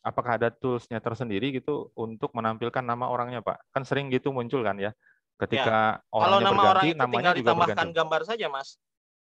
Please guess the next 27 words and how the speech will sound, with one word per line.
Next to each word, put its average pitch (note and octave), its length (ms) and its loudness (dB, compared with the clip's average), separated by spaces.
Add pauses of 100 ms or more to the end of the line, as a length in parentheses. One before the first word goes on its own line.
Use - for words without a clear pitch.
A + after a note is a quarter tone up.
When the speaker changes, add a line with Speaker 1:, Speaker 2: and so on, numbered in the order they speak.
(360)
Speaker 1:
Pakai A#2+ 180 0
gambar, B2 300 2
Pak, G2 160 0
ya? G#2 120 -2 (360)
Speaker 2:
Pakai D#3 240 0
gambar. D#3 320 4 (320)
Speaker 1:
Ah. F#2+ 160 -10
Speaker 2:
Kalau D#3 320 4
yang E3 240 -2
lebih D#3+ 240 -4
cepatnya E3 400 0
ya. D3 120 4 (420)
Speaker 1:
Ah, - 100 0
Speaker 2:
Lalu F#3+ 160 6
Speaker 1:
ah. G#3+ 80 0
Speaker 2:
gambarnya F3 480 2
diukurkan, E3 800 0 (160)
kemudian D#3+ 560 0
Speaker 1:
Ah. - 40 -16
Speaker 2:
tampilan E3 520 0
yang D#3+ 240 0 (160)
kame-, D#3 320 -2 (240)
yang D3+ 200 0
matanya D3+ 400 -2
itu C3+ 200 -6
di-, E3+ 160 -14 (160)
disembunyikan. D3 1200 -4